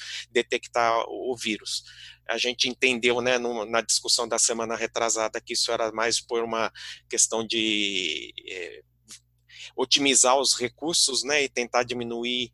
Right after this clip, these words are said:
o índice de falso negativo, mas você tá perdendo também essa oportunidade. Eu acho que seria interessante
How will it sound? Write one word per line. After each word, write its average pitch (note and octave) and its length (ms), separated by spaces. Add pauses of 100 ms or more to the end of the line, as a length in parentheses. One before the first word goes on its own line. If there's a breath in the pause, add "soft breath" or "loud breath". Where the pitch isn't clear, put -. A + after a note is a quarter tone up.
o B2 140
índice B2 300
de A2+ 100
falso A2+ 360
negativo, C#3+ 640
mas D#3 260
você D3+ 280
tá C#3+ 160
perdendo B2 520
também A#2+ 360
essa A#2 200
oportunidade. B2 800
Eu G#2 80
acho - 200
que - 80
seria A2+ 340
interessante A#2 760